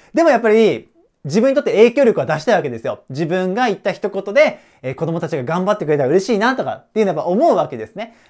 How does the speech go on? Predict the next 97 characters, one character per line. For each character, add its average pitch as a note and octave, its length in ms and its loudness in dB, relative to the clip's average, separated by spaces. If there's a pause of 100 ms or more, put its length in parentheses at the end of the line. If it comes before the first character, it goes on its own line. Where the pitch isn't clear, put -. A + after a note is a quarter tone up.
で F#3+ 80 0
す F#3+ 100 -8
け F3 80 -2
ど、 G#3 300 0 (100)
例 D4+ 120 4
え - 20 4
ば G#3 100 2
自 D#3 160 -6
分 C4 240 0
ら C#3 160 0
が D#3+ 240 2
ど C#3 180 -2
れ C4+ 80 2
だ C#4+ 120 2
け C#4+ 100 0
お A3 160 -6
子 A3+ 120 -4
さ A3+ 140 -4
ん A3 60 -2
の A3 80 -2
こ G3+ 100 -4
と、 A#3 140 -4
子 F3+ 220 -6
供 F3+ 180 -4
の G3 120 -6
こ A#3+ 120 -8
と B3 160 0
を - 120 0 (140)
励 F#3 300 -2
ま A3 140 0
す - 80 -12
と D#3+ 80 -2
い A#2+ 120 -6
う G#2+ 40 -10
か、 - 160 -14 (240)
思 G#3 260 2
い G3+ 80 2
を F#3 80 0
伝 A3 300 0
え G#3 40 -2
た A3+ 120 -2
と F3+ 100 -4
し - 80 -12
て D#3+ 100 -2
も、 D#3 300 -2 (220)
親 C4+ 240 6
御 D4 100 2
さ C#4+ 240 0
ん C4 100 -4
の C#4+ 320 0
一 - 280 0
言 G#3 200 -2
に B2+ 120 -6
は B2+ 100 -4
も C#3+ 80 -6
う F3 60 0
絶 E4 280 0
対 E4+ 140 4
勝 B3 180 -2
て C#4 100 0
な A3 80 2
い F3 40 -2
ん D#3+ 40 -4
で D3 60 -6
す C#3 40 -6
よ。 G2 140 -4 (360)
勝 A#3+ 240 -4
て D4 100 2
な F#3+ 140 2
い - 20 -2
で G#2+ 80 -8
す。 - 80 -20 (380)
そ G3+ 140 -6
れ B3 140 2
ぐ C4+ 80 -2
ら C#4 220 -4
い、 D4 200 -6 (180)
え B2+ 160 -6
ー、 - 20 -6
お A#2+ 40 -8
子 D#3 100 -10
さ E3 180 -8
ん E3+ 60 -8
に F3 100 -8
と A3+ 140 -4
っ A3+ 80 -10
て D3+ 160 -6
親 C#3 260 -4
の G3+ 140 -8
存 G3 320 -6
在 A3+ 240 -4
っ A#3 40 -8
て - 220 -18
い B2+ 60 -6
う A2+ 60 -10
の A2 80 -14
は、 - 180 -14